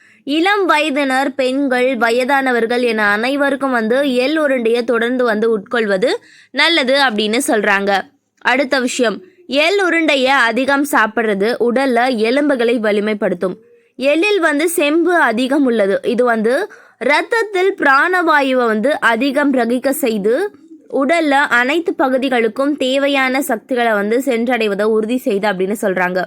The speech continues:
மேலும் எலும்புகள் வலுவிழப்பது, மூட்டு தேய்மானம் போன்ற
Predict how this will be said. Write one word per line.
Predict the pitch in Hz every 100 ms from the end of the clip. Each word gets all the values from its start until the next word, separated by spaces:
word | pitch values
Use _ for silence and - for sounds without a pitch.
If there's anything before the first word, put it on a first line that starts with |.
| - _ _ _ _ _ - 320 254
மேலும் | 339 415 403 339 381 523 - - _ 254 311
எலும்புகள் | 381 480 466 392 381
வலுவிழப்பது, | 285 285 302 294 285 262 269 247 262 262
மூட்டு | 247 302 320 262
தேய்மானம் | 269 277 294 262 254 277
போன்ற | 277 233 226